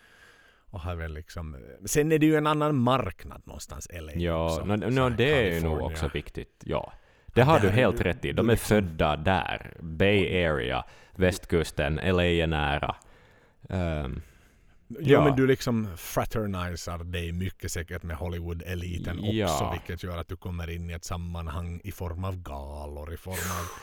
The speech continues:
Speaker 1: diverse olika liksom limousin-tillställningar.
Speaker 2: Japp.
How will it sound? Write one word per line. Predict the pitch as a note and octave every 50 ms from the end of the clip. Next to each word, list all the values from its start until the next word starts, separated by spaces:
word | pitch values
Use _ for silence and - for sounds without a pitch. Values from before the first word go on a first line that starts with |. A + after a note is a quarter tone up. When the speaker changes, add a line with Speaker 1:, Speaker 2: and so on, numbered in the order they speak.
| - - - - _ -
Speaker 1:
diverse | G#2 A2 G2+ F2+ E2 D#2+ F2 - - B2
olika | A2 F2+ E2+ D#2+ D#2+ D#2+ - E2+ D#2+
liksom | D#2+ D2+ - - - E2+ D#2+ D#2 - -
limousin-tillställningar. | F2 E2 F2 F2+ F2+ F2 E2+ - - G2+ F2+ F2 E2 D#2+ D#2 - - D#2+ D#2 D#2 - - - E2+ E2+ E2+ E2 D#2 D#2 D#2 D#2 D#2 D#2+ - - - _ -
Speaker 2:
Japp. | G2 G#2+ A#2